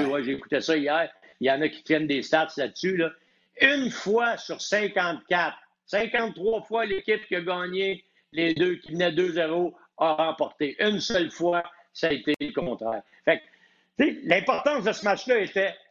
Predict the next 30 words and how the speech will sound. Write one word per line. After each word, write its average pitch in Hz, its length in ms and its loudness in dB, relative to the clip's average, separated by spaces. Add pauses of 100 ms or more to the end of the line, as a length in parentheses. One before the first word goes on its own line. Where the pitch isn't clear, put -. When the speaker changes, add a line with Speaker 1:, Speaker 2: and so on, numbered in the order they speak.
(440)
Speaker 2:
critique - 680 0
pour 151 140 0
la 160 160 0
série. 139 580 -4 (160)
Là, 208 120 2
ils - 20 -2
sont 175 160 -2
dans 160 120 0
le 127 100 -4
trouble. 123 260 -4 (300)
Là, 214 120 2
ils 190 40 0
sont 196 120 0
dans 180 120 2
le 160 80 -6
trouble 190 200 2
parce 180 140 -4
qu'ils - 80 0
Speaker 1:
Là, - 80 -2
faut 170 60 2
Speaker 2:
viennent 175 160 -2
de 156 40 2
redonner 165 360 0
la 165 160 2
chance 165 380 -4 (200)
aux 160 140 2
Pingouins 147 440 0
d'être 139 220 -2
les 135 120 -2
Pingouins. 110 380 -6